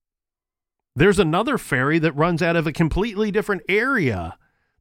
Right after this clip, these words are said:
that would get her much closer to her final destination.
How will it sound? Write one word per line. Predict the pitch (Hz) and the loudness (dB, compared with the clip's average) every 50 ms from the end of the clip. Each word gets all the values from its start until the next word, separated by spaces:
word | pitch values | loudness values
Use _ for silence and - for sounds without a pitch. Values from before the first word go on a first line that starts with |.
| - | 0
that | 131 165 156 | 0 0 2
would | 156 160 156 120 | 4 2 0 2
get | 107 160 160 - - | 2 2 2 2 0
her | - 170 175 165 | 0 0 0 2
much | 139 131 151 165 - - - | 2 0 0 0 -2 -4 -10
closer | - - - 175 190 220 226 - - 156 139 131 131 147 - - | -10 -8 -2 0 2 2 0 0 0 0 0 2 0 -2 -4 -6
to | - - 165 147 | 0 2 2 4
her | 139 160 156 | 4 2 0
final | - - 151 156 156 156 160 | 0 -2 -2 0 2 0 0
destination. | 139 151 160 165 - - 180 165 170 202 247 226 - - 92 - | 2 0 -2 -2 -2 -4 -2 -2 -2 -2 -2 -4 -6 -8 -12 -14